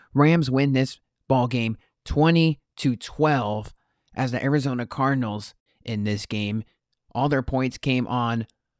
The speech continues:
field goals from their kicker, Matt Prater. And as for the Rams, they scored twenty points. And even though they controlled this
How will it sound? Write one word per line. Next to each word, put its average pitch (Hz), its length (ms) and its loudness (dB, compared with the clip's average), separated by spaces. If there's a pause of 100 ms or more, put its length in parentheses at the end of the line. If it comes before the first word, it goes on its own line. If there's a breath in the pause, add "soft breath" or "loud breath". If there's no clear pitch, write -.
(400)
field 151 340 2
goals 123 440 -2 (180)
from 139 240 2
their 127 160 2
kicker, 123 380 0
Matt 113 420 -8
Prater. 113 640 -2 (420)
And 113 180 -8
as 127 120 -2
for 139 160 -2
the 127 100 -2
Rams, 131 400 -2
they 139 140 0
scored 143 260 -2
twenty 127 300 -2
points. 120 500 -4 (500)
And 131 280 -4
even 175 300 0
though 175 120 2
they 147 260 0
controlled 135 800 -2
this 123 300 -4